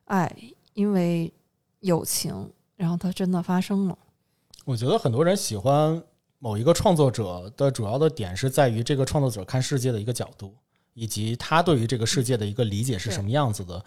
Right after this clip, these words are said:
Speaker 1: 对。
Speaker 2: 而且这个样子能够投射到喜欢他的这些，呃，读者朋友也好，或者观众朋友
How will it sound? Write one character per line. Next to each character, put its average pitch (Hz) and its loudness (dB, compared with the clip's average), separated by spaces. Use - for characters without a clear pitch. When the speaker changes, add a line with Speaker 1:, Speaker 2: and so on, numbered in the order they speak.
Speaker 1:
对。 - -4
Speaker 2:
而 123 6
且 151 4
这 165 2
个 156 6
样 160 6
子 110 -4
能 107 2
够 151 8
投 110 -2
射 139 4
到 117 2
喜 - -2
欢 92 -6
他 110 -2
的 120 -4
这 113 -4
些， 113 -4
呃， 101 -4
读 127 -4
者 156 2
朋 104 -2
友 104 -2
也 104 -2
好， 98 -6
或 98 -4
者 107 -4
观 139 2
众 143 2
朋 101 -4
友 95 -8